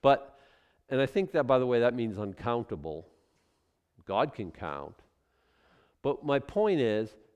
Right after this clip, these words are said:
is that you can pray, "Lord, save everybody," but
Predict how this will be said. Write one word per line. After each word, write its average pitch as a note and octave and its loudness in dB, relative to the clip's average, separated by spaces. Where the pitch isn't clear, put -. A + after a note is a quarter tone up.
is A2 -6
that A#2 2
you D#3+ -6
can D3+ -6
pray, E3 0
"Lord, C#3+ 0
save D#3 0
everybody," F2+ -6
but F#2 -6